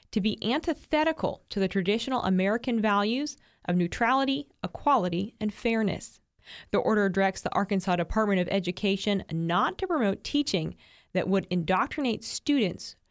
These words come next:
with ideologies such as C R T that conflict with the principle of equal protection under the law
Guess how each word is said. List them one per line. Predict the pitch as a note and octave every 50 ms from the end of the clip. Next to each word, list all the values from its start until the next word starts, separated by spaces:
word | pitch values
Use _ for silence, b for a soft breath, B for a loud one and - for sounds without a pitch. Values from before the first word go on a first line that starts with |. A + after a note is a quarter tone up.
| _ _
with | - F3+ F3+ - F#3
ideologies | G3+ A#3 B3+ B3+ G#3+ G#3 G3+ G#3 A3 A#3 A#3 A3 A#3 A#3 A#3+ A#3 - -
such | - - - D#4+ D4 G#3+ F3+ -
as | - G3 F#3+ -
C | - - G3+ F3
R | E3 D3+
T | - - - - C4 C4 C4+ C#4 C#4 b b b b b b -
that | G3+ G3+
conflict | - G#3 F#3+ - - B3 B3 B3
with | - G#3 -
the | F3
principle | - - - D#4+ D#4+ D#4 - A3 F3 F3 E3 - B B B B B B
of | - F#3+ -
equal | - A#3+ B3+ B3 C#4
protection | C4 - A3 G#3+ - A#3 A#3 A#3 - - A3+ G#3 - -
under | - A3 C4 C4+ D#4 D#4
the | D#4+ D4
law | C4 A#3 G3 F3+ F3 F#3+ A3